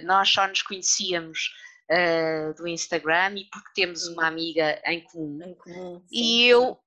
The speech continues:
Speaker 2: sim.
Speaker 1: adorei esta conversa.
Speaker 2: Oh, Silvia,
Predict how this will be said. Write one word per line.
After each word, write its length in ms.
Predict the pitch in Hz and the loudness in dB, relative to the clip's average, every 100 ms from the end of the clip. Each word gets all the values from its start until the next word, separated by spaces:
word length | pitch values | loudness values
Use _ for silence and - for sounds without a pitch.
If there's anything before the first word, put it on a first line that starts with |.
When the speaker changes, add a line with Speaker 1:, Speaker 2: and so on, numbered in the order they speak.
| - | 0
Speaker 2:
sim. 80 | 254 | 0
Speaker 1:
adorei 760 | 226 208 254 247 240 233 226 214 | 0 -8 -6 0 2 2 2 0
esta 280 | 208 - | -2 -4
conversa. 760 | - 180 170 170 185 185 190 180 _ | -6 -8 -4 -2 0 0 -4 -8 _
Speaker 2:
Oh, 720 | - - - - - - - - _ _ - | -20 -20 -20 -18 -16 -16 -18 -20 _ _ -2
Silvia, 120 | 247 | 0